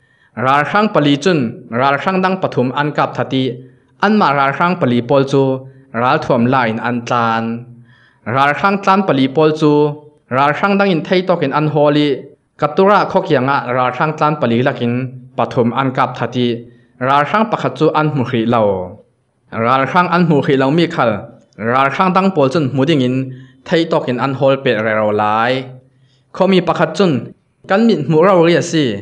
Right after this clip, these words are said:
ruang an phur lai kan hmu tluna, an ka ok nak thom khal kan thei. Hina mi pi ral kap thon dawok nak a um lawi, Ral Khang Paul an ma le ma an ka po. Hi lam chu K N U hmun ram a si tel tika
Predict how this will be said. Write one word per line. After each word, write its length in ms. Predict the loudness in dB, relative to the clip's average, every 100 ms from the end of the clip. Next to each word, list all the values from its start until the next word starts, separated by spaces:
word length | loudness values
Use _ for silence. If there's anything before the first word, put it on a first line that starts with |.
| -12 -20 _ _ -6
ruang 400 | 2 2 2 0
an 160 | 0
phur 200 | 0 0 2
lai 180 | 0 0
kan 120 | -2 -2
hmu 100 | -2
tluna, 320 | 0 0 2 -2 -6 -14 -6
an 140 | -4
ka 160 | -2 -2 0
ok 80 |
nak 220 | -2 -4 -2
thom 200 | -4 -2
khal 240 | -4 -4 -4
kan 160 | -6 -2
thei. 240 | 0 0 -2 -6 -16 _ _ _ -4
Hina 320 | 0 0 0
mi 80 | 0
pi 140 | 0
ral 160 | 0 0
kap 220 | -2 -2
thon 220 | -2 -2 0
dawok 240 | 0 0
nak 180 | 0 -2
a 40 | -2
um 140 | -2 0
lawi, 580 | 0 0 -2 -4 -10 -20 _ _ -2
Ral 240 | 0 0 0
Khang 240 | -4 -2
Paul 320 | 0 2 0 -2
an 140 | -2 0
ma 80 | 0
le 100 | 0
ma 280 | -2 -2 -4
an 160 | -6
ka 240 | -2 -2 2
po. 160 | 2 2 -2 -8 -20 _ _ _ _
Hi 80 | 2
lam 220 | 4 2
chu 160 | 4 2
K 80 | 4 2
N 20 | 2 2
U 40 |
hmun 240 | 2 2
ram 180 | 2 0 -2 -6 -10 -6
a 60 | -4
si 220 | -4 -2
tel 140 | 2 2 2
tika 240 | -2 -2